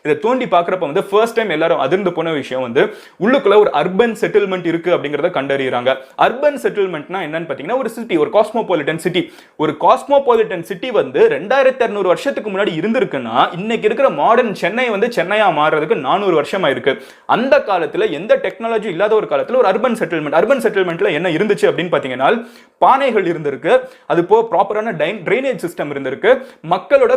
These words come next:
பெயர்கள் வந்து அதுல எழுதப்பட்டிருக்கு. சாந்தன், சாத்தன்,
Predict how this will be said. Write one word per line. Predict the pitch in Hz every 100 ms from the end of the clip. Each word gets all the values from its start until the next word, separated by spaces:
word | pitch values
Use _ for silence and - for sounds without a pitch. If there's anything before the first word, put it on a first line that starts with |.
| 254
பெயர்கள் | 190 277 277 226
வந்து | 175 208
அதுல | 208 170 226
எழுதப்பட்டிருக்கு. | 151 247 320 - 175 147 135 135 -
சாந்தன், | - 147 151 147 143 - _ _
சாத்தன், | - 151 147 165 - 147 185 -